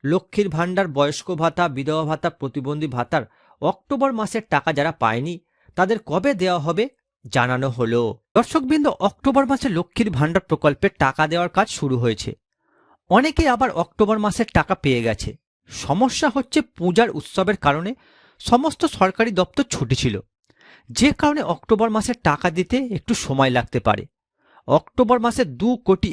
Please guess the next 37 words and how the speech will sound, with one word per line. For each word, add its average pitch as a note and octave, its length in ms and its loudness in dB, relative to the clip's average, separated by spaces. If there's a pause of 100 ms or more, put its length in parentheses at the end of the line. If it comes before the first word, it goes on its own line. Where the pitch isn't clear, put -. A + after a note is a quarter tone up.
একুশ - 300 -4
লক্ষ F#3 240 -2
বেশি D3 340 0
মা D3+ 180 2
বোন G3+ 160 -4 (120)
টাকা C3+ 300 2
পেতে C#3+ 300 -2
চলেছে, A#2+ 420 -2 (580)
আর C#3 200 4
এত F3 240 0
সংখ্যক C4 440 0
মহিলাদের G#3 460 2
অ্যাকাউন্টে G3+ 480 0
একসাথে D#3+ 400 -2
টাকা C3+ 280 0
পাঠানো D3+ 340 -4
সম্ভব B2 460 -2
নয়, G#2+ 180 -6 (640)
তাই C#4 220 4
ধাপে A3+ 320 -2
ধাপে A3 260 0
টাকা D3+ 260 0
পাঠানো D#3 340 0
হচ্ছে। C3 400 -4 (420)
নবান্ন G3 440 2 (120)
আধিকারিক G#3 420 0
সূত্রে - 300 -4
খবর, E3 280 0 (480)
অক্টোবর C4+ 460 2
মাসের C4 260 0
প্রথম A#3 420 -2
ধাপে G#3 280 2
জেলাগুলিতে E3 540 0
টাকা D3 280 2
পাঠানো E3+ 340 -2
হয়ে C3 220 2
গেছে, C#3+ 260 0